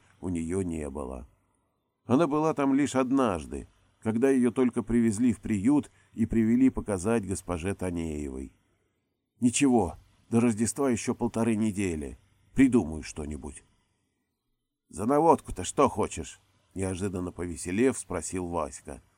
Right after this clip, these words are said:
Не отвечая на его улыбку, Катерина сказала: «Половину, и уехать поможешь». «Немного тебе половину»,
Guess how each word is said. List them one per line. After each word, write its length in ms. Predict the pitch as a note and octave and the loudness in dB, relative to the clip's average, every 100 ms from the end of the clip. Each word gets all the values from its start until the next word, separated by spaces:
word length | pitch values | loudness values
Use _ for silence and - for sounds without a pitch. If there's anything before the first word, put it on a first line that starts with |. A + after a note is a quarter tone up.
| _ _ _ _ _ _ | _ _ _ _ _ _
Не 120 | F#2+ G#2+ | -4 -2
отвечая 500 | A2+ A2+ C3 A2 G2+ | 0 0 2 0 0
на 80 | |
его 280 | G2+ F#2+ F#2 F2+ | -2 -2 -2 -2
улыбку, 520 | A#2 D3+ - C#3 A#2 _ _ - | -2 -2 -2 -2 -2 _ _ -12
Катерина 480 | F#2 F#2+ A2 A#2 G#2 | -6 -2 0 0 -2
сказала: 600 | - F#2+ E2+ D2 C#2 - _ _ _ _ _ _ | -4 -4 -2 -4 -8 -14 _ _ _ _ _ _
«Половину, 640 | - A#2+ B2+ A2+ E2+ D2+ - _ _ _ _ _ | 0 4 4 4 0 -6 -12 _ _ _ _ _
и 120 | C#3+ D3 | 6 8
уехать 520 | B2+ G2 F2 G2 - | 8 4 -6 -8 -6
поможешь». 600 | E2+ E2 D#2+ C2 D2 _ _ _ _ _ _ _ _ _ - | -6 -6 -8 -12 -16 _ _ _ _ _ _ _ _ _ 0
«Немного 600 | F3 E3 D#3 E3+ F3 D#3 | 6 6 6 6 6 4
тебе 340 | B2 C3+ B2 - | 0 2 2 4
половину», 720 | B2+ C3 B2+ G#2 E2+ D#2 | 4 6 6 4 0 -6